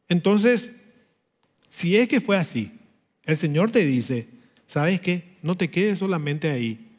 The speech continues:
conformándote con este mundo, ni con lo que nosotros fuimos enseñados, sino, ¿saben qué? Tenemos que ser sal y tenemos que ser luz". Eso es lo que dice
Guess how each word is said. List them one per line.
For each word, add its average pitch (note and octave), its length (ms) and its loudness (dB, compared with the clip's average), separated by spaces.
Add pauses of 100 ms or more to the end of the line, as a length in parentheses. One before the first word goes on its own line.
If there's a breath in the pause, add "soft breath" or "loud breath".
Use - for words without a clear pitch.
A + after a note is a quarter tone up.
(160)
conformándote D3+ 840 -2
con C3+ 180 -4
este C3+ 200 -4
mundo, A#2+ 460 -6 (340 soft breath)
ni C#3+ 140 -2
con C#3+ 460 -4
lo D3 140 -2
que D3 680 -4
nosotros F3 540 -2
fuimos D3+ 300 0
enseñados, C3+ 520 -2
sino, D3 220 -4
¿saben F3 320 -2
qué? D#3 220 -2 (240 loud breath)
Tenemos C#3+ 360 -4
que D3 80 -4
ser C3+ 240 -4
sal D3+ 640 -4
y C#3+ 100 -4
tenemos B2+ 360 -6
que C3 100 -4
ser A#2+ 200 -6
luz". A2+ 280 -14 (160 soft breath)
Eso E3 220 0
es D#3+ 60 0
lo F3 100 -2
que E3 100 -2
dice C#3+ 420 0